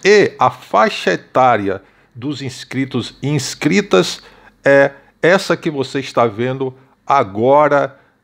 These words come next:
na tela. Percebam que a maior parte dos inscritos e inscritas aqui no canal Voo da Coruja está na faixa etária acima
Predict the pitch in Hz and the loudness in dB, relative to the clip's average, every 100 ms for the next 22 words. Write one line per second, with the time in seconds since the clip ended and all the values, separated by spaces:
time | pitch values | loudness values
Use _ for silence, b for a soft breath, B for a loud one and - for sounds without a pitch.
0 | - 104 107 113 139 147 - _ - 139 | -18 -14 -12 -6 -4 -4 -6 _ -2 2
1 | 139 131 98 87 82 b b b _ 170 | 4 4 2 0 -2 b b b _ -4
2 | 160 - 226 262 165 127 - 139 139 139 | -4 -2 -2 0 -2 -2 0 0 2 2
3 | 170 - _ _ 151 147 131 - - - | 2 -2 _ _ 2 2 0 -8 -16 -16
4 | - b b b _ 113 135 135 139 - | -16 b b b _ -10 -8 -4 -4 -6
5 | - - 196 190 - 98 - - 143 147 | -4 0 0 0 -4 -6 -8 -6 -2 -2
6 | - - 175 - - 196 220 196 170 127 | -2 -6 -6 -6 -2 0 0 2 2 4
7 | 113 160 165 - 131 117 120 110 101 110 | 0 -2 -4 0 0 2 2 2 0 -2
8 | 117 127 160 147 202 156 101 - - 123 | -2 -2 -4 -2 -2 -2 -4 -6 -12 -14
9 | - 165 175 160 - 160 165 - 117 - | -2 0 2 0 -2 -2 -2 -4 -8 -4
10 | 139 147 120 98 - b b _ 127 120 | 0 2 0 -6 -12 b b _ -6 -6
11 | - 165 175 175 160 | -10 -10 -6 -6 -8